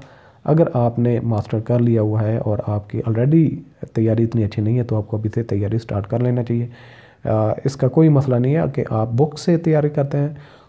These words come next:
ख़ुद बैठते हैं, नेट से तैयारी करते हैं, कैसे करते हैं, लेकिन तैयारी करें।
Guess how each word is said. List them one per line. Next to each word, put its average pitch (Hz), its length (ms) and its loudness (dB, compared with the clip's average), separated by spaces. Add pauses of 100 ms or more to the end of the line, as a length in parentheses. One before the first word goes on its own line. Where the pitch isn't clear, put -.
(120)
ख़ुद 180 160 4
बैठते 147 340 4
हैं, 139 160 4
नेट 131 240 2
से 165 140 0
तैयारी 139 300 2
करते 135 260 -2
हैं, 135 120 0
कैसे 143 280 2
करते 131 280 0
हैं, 135 180 -2
लेकिन 143 260 2
तैयारी 107 340 2
करें। - 240 -10